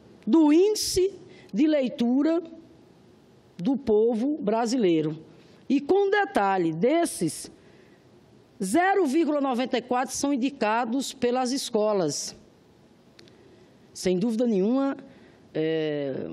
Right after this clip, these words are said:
um programa muito importante. Vale ressaltar que nós temos no Programa Nacional do Livro Didático, eh, no Brasil,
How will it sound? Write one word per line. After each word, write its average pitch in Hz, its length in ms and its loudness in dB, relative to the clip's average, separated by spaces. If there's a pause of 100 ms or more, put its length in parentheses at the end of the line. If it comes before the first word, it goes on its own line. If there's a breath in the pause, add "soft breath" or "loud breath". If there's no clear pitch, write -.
um 156 100 -4
programa 214 440 0
muito 254 260 -2
importante. 226 840 -4 (560 loud breath)
Vale 202 500 -2
ressaltar 185 920 -2 (420 loud breath)
que 190 80 -2
nós 214 280 -2
temos 247 720 -4
no 180 200 -4
Programa 226 560 -2
Nacional 170 760 -2
do 165 200 -4
Livro 208 340 -2
Didático, 165 840 -4 (560 loud breath)
eh, 151 200 0
no 190 180 0
Brasil, 196 640 -2